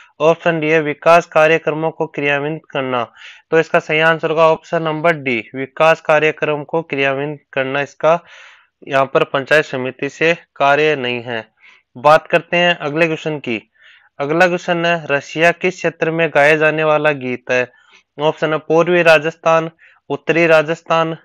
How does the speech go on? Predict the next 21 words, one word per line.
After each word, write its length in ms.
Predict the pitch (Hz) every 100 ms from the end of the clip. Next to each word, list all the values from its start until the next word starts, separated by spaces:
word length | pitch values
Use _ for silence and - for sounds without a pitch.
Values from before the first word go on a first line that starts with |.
| -
दक्षिणी 480 | 123 131 - 143 160
राजस्थान 640 | 156 147 156 - 165 160 147
या 120 | 147 151
पश्चिमी 460 | - 131 131 139
राजस्थान। 600 | 143 131 135 - 135 123 - - - _ -
तो 100 | 156
इसका 200 | - 165
सही 220 | 151 156
आंसर 320 | 165 156 156
होगा 240 | 156 160
ऑप्शन 300 | 151 151 165
नंबर 340 | 156 143 143 147
ए, 240 | 127 110 _ _ _ -
पूर्वी 340 | 151 160 165
राजस्थान 520 | 160 147 151 - 165 156
में 160 | 160
रसिया 380 | 143 - - 131
गीत 300 | 120 147 147
गाया 240 | 139 127
जाता 360 | 120 120 - 127
है। 200 | 123